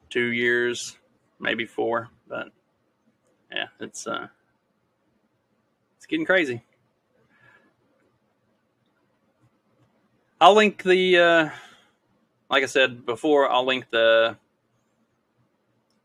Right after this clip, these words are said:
article from the Washington Post about what pre-Civil War history tells us about the coming abortion battle, if you wanna look at the most ridiculous comparison of slavery to abortion rights. Uh, also, I'll link the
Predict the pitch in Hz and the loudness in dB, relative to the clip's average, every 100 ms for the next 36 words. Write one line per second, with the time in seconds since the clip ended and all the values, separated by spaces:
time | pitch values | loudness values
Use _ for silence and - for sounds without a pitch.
0 | _ _ _ _ _ _ _ _ _ _ | _ _ _ _ _ _ _ _ _ _
1 | _ _ 135 131 131 123 120 117 113 117 | _ _ 2 2 2 0 0 -2 0 0
2 | 110 110 113 113 110 113 110 110 - 117 | -2 -2 0 0 0 -2 0 -2 -4 -6
3 | 117 110 110 113 110 - 107 110 110 110 | -4 -6 -6 -6 -10 -10 -8 -6 -8 -6
4 | 117 110 - 113 113 113 113 117 113 113 | -6 -6 -6 -6 -6 -8 -8 -4 -2 0
5 | 113 113 110 113 113 113 113 113 110 _ | -2 -6 -10 -10 -8 -8 -6 -8 -10 _
6 | _ _ - 110 113 - 113 113 - 113 | _ _ -12 -6 -6 -8 -6 -8 -6 -8
7 | 113 - - - 113 113 113 - 120 110 | -8 -12 -16 -14 -8 -6 -6 -10 -14 -14
8 | 110 _ _ _ _ _ - 123 117 113 | -16 _ _ _ _ _ -12 -2 -2 -2
9 | 113 113 - 117 110 107 _ _ _ _ | -6 -6 -8 -8 -8 -12 _ _ _ _
10 | _ _ _ _ _ _ _ _ _ - | _ _ _ _ _ _ _ _ _ -20
11 | - - 110 110 117 - 110 110 107 - | -20 -10 -8 -6 -8 -6 -4 -4 -6 -12
12 | - 117 113 110 107 117 113 120 113 113 | -4 -2 0 -4 -6 -4 -2 0 0 -2
13 | 117 110 113 110 | -6 -6 -4 -4